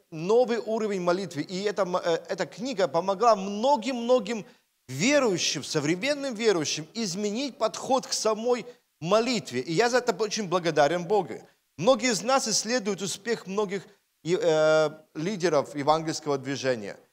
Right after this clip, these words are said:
Мы и смотрим на ихнюю жизнь, и смотрим, как м-, молитва меняла их жизнь, и насколько они молились, какой успех приносила молитва в их жизни. И на самом деле мы ищем,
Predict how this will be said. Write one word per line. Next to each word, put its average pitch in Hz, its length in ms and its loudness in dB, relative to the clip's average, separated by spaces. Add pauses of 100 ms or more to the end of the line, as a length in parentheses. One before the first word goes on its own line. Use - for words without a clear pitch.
(260)
Мы 175 140 0
и 196 140 -6
смотрим 208 320 -2
на 196 60 0
ихнюю 190 340 -2
жизнь, 156 360 -4
и 127 40 -10
смотрим, 196 260 0
как 185 220 0
м-, 180 160 -10
молитва 185 640 0 (140)
меняла 185 520 0 (140)
их 220 320 -2 (260)
жизнь, 160 500 -4 (280)
и 175 260 -4
насколько 170 380 -2
они 175 240 0
молились, 180 500 0
какой 220 440 -2
успех - 680 -4
приносила 190 560 -2
молитва 175 420 0
в 151 60 -4
их 160 100 -4
жизни. 123 420 -4 (400)
И 190 160 -2 (100)
на 196 100 4
самом 233 400 0
деле 233 280 0
мы 220 140 4
ищем, 220 580 -2